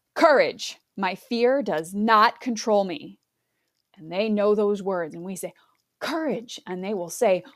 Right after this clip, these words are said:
"My fear does not control me." Or we would say, "What does courage mean?" "My fear does not control me." Whew, we get 'em excited. Ooh, they get so excited.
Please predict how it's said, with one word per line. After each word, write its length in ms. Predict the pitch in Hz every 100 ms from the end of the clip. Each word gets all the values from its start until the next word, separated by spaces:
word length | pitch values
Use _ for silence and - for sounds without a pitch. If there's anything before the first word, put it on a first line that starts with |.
| _
"My 200 | 233 285
fear 440 | 226 - 330 349 339
does 180 | 247
not 340 | 247 311 311 320
control 480 | 330 294 - 294 285
me." 220 | 196 139
Or 140 | 160
we 100 | 170
would 80 | 165
say, 180 | - 160
"What 200 | 180 285
does 120 | 269
courage 440 | - 311 330 330
mean?" 200 | 359 427 453 -
"My 100 | 277
fear 340 | 294 - 392 392
does 160 | 320
not 300 | 254 381 381
control 420 | 339 294 - 370 349
me." 340 | 277 156 - _ _ _ _ _ _ _ -
Whew, 220 | 339 - -
we 100 | 220 196
get 120 | 202
'em 140 | 190
excited. 540 | 196 - 196 180 180 - _ _ -
Ooh, 240 | 269 262 240
they 160 | 247
get 180 | 254 254
so 320 | - - 247
excited. 760 | 247 247 - 185 196 202 208